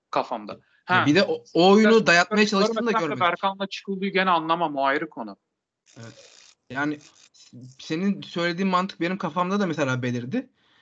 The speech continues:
Speaker 2: Ee, hani daha çalışkan, daha işte önde basan, e, Emre Kılınç ve Oğulcan'ın dinamikliğinden, e, faydalanmak, orta sahayı çift altıyla sağlam tutmak, e, Fegüli'ye böyle bir serbest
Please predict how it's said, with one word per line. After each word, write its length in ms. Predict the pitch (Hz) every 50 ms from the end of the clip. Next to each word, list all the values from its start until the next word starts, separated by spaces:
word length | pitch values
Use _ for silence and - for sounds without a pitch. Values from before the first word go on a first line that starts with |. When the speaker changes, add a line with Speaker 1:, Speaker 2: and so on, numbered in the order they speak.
| _ _ _ -
Speaker 2:
Ee, 560 | 127 127 123 120 120 120 117 117 113 117 113 110 120
hani 300 | 120 143 147 151 139 131
daha 180 | 143 156 175
çalışkan, 600 | - 185 175 160 156 - - - 160 165 196 196 - _ _ - 143
daha 340 | 143 135 147 160 160 165 -
işte 160 | - - - -
önde 320 | 139 147 143 147 160 156
basan, 380 | 160 147 - 165 151 - - _ _ _ _ _ _ _ _ _ _ _ _ -
e, 100 | 131 131
Emre 380 | 117 - 143 147 151 156 156
Kılınç 580 | 151 170 165 165 160 151 - - - - - - 143
ve 300 | 151 156 156 156 156 - _ -
Oğulcan'ın 600 | 143 147 151 151 147 147 160 160 160 160 147 135
dinamikliğinden, 720 | 147 151 151 151 147 147 151 156 147 147 147 151 156 - _ _ _ _ _ _ _ _ _ _ _ _
e, 100 | - 127
faydalanmak, 680 | 127 127 156 147 143 143 139 139 135 131 147 185 185 -
orta 240 | 156 156 151 156 165
sahayı 480 | - - 165 156 151 151 156 156 - _ _ _ _ _ _ _ _ _ _
çift 260 | - - 180 - - 185
altıyla 340 | 156 151 143 - 147 143
sağlam 360 | 127 147 147 151 156 165 180 170
tutmak, 460 | - - _ - 202 226 - - _ _ _ _ _ _ _ _
e, 80 | - 131
Fegüli'ye 600 | 131 165 175 160 175 180 165 160 180 190 165 147
böyle 180 | 165 170 170 175
bir 40 | 185
serbest 500 | - - 185 165 160 156 170 170 -